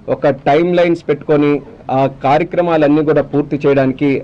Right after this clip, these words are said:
వాళ్ళ విజన్ ఏ రకంగా పనిచేస్తుంది అనేది మనం గతంలో చూసాం. So వాళ్ళిద్దరి లీడర్‌షిప్ నాకు అడ్వాంటేజ్గా ఉంటుంది.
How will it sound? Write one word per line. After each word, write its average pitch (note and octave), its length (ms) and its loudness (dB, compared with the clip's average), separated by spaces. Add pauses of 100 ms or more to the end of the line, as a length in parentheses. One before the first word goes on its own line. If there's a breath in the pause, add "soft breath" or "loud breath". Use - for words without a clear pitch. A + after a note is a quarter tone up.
వాళ్ళ B2+ 220 0
విజన్ C#3 500 2
ఏ - 20 4
రకంగా D#3 360 0
పనిచేస్తుంది C#3 560 0
అనేది D#3+ 180 -2
మనం C3 280 0
గతంలో C3+ 300 0 (120)
చూసాం. A#2 300 -4 (340)
So B2+ 120 2
వాళ్ళిద్దరి C3+ 460 2
లీడర్‌షిప్ D#3 520 -2
నాకు C#3 240 -2
అడ్వాంటేజ్గా C3+ 580 -2
ఉంటుంది. C#3 460 -2